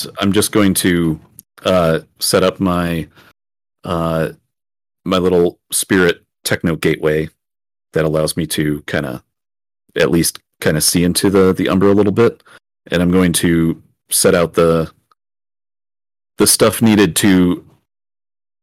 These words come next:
uh, entice a, a messenger spirit, uh, which I think for primordial would be, like, a bird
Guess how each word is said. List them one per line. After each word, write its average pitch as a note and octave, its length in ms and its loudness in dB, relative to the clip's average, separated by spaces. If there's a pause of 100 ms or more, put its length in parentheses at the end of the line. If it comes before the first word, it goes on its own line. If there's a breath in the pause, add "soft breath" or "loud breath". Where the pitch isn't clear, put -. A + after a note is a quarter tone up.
(240)
uh, D2+ 360 -8 (380)
entice G#2+ 760 -2 (600)
a, F2 500 0 (960)
a F2 80 0
messenger G#2+ 520 0
spirit, C#3 480 0 (680)
uh, F2 320 -2
which E2+ 480 -4
I - 80 -10
think G#2 280 -4
for F2 280 0
primordial F2+ 840 0
would D#2+ 140 -4
be, F2+ 140 -2
like, E2 240 -4
a D2+ 120 -8
bird F2 460 0